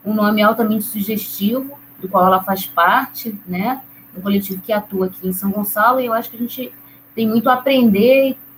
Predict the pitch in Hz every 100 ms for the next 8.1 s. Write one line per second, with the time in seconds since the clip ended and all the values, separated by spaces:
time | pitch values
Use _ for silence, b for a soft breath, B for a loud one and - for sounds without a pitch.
0 | - 202 208 226 240 262 - - 269 269
1 | 262 240 202 - 180 180 180 - - 262
2 | - 240 202 220 240 262 269 269 285 285
3 | 294 - - 247 240 226 185 185 185 202
4 | 202 220 202 202 - 196 - 226 - B
5 | B B 190 220 226 233 233 220 - -
6 | 226 254 269 240 214 202 220 240 240 -
7 | 220 240 240 214 208 202 208 208 214 214
8 | -